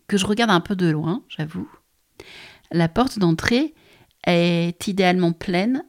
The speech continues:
et en bois afin de garantir le sentiment de sécurité et d'intimité. Pour moi, ce principe est valable pour une maison dont l'accès se fait directement dans la rue. Chez moi, par exemple,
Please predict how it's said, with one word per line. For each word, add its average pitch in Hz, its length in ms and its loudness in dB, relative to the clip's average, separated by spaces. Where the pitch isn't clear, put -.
et 190 100 2
en 170 100 4
bois 160 420 0
afin 175 220 0
de 165 60 0
garantir 165 540 -2
le 202 80 -2
sentiment 170 420 -4
de 156 120 0
sécurité 180 840 -4
et 208 100 -2
d'intimité. 185 600 -4
Pour 185 140 0
moi, 208 140 4
ce 240 60 -4
principe 202 500 -2
est 185 100 2
valable 170 340 0
pour - 140 0
une 160 80 4
maison 160 300 2
dont - 120 -6
l'accès 214 300 -4
se 196 120 -6
fait 165 160 -4
directement 170 640 0
dans 190 120 2
la 175 140 2
rue. 165 300 -8
Chez - 220 -2
moi, 170 180 4
par 190 180 0
exemple, 170 420 -2